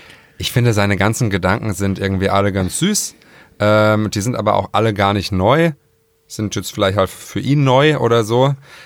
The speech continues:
Ähm, ja, also auf der anderen Seite finde ich's aber total gut, dass man den Status quo in Frage stellt und sich da Gedanken drüber macht.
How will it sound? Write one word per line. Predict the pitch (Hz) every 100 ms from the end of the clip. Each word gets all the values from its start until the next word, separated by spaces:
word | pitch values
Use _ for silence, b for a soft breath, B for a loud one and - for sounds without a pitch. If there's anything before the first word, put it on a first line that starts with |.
| B B -
Ähm, | 110 110 110 110 110 110 110 107 107 104 - _ _ _ _ _
ja, | - - - - - _ -
also | 101 98 101 98 - _ _
auf | -
der | 156
anderen | 156 202
Seite | 160 151
finde | 147 151
ich's |
aber | 143 123
total | 117 - 131
gut, | 113 131 139
dass | 113 -
man | 107
den | 98
Status | 107 104 -
quo | - 117
in | 123
Frage | - 101 113
stellt | 110 - 104
und | 101
sich | 92 -
da | 98
Gedanken | 92 95 101
drüber | 95 95 90
macht. | 85 -